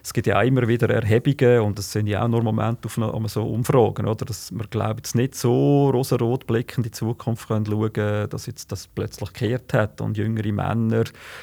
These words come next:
und Frauen jetzt, äh, jetzt, ich sag mal, traditionellere Lebensmodelle jetzt einfach so überwunden hätten. Also,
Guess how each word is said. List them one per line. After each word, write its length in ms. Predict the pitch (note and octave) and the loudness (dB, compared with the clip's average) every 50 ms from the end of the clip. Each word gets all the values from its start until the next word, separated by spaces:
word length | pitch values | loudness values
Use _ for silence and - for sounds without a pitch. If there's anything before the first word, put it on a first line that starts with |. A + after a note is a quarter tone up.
| - - - | -16 -2 4
und 300 | C3 C3 E3+ G#3 - - | 6 6 6 6 4 2
Frauen 840 | - - G2+ F#2+ G2+ G#2+ A#2+ C3 C3+ C#3 C3+ C3+ C3+ C3+ B2+ A#2+ A2+ | 2 4 4 6 6 6 6 6 6 8 8 8 8 8 8 6 4
jetzt, 280 | A2+ A2 - - - | 2 -2 -2 -4 -2
äh, 180 | A2+ G#2+ G#2+ A2 A2+ | 0 2 2 0 -2
jetzt, 240 | G#2+ G2+ - - - | -4 -8 -8 -10 -10
ich 120 | - - | -10 -8
sag 240 | - - G#2+ G2+ - | -6 -4 -4 -2 -2
mal, 140 | A2 G#2 G2+ | 0 -2 -2
traditionellere 880 | G2+ - - G#2 G#2 A2+ A2 - - G#2 G2 G2 G#2 A2+ A2+ A2 - A2 | -2 -2 -2 -2 -2 -4 -6 -8 -6 -4 -2 -2 0 0 0 0 0 0
Lebensmodelle 1040 | G#2+ G#2+ G#2 - G2+ G2+ - A2+ G#2+ G#2 - - G#2 G#2 G#2 G2 - G#2+ G#2+ A2 | -2 0 0 0 -2 -2 -2 -2 -4 -4 -2 -4 -2 -2 0 0 0 0 -2 -2
jetzt 140 | A#2 - - | -4 -6 -6
einfach 260 | - G2+ G2+ - - | -6 -6 -6 -8 -8
so 100 | - - | -8 -6
überwunden 520 | G2 - G2 G2 G2 G2+ A2 A2+ - B2 G#2 | -6 -6 -6 -4 -4 -2 -2 -2 -2 0 2
hätten. 380 | A2 F2+ F2 - - - C3+ - - | 2 2 0 -2 -10 -18 -16 -12 -12
Also, 280 | - - - A2 G#2 | -12 -10 -8 -10 -10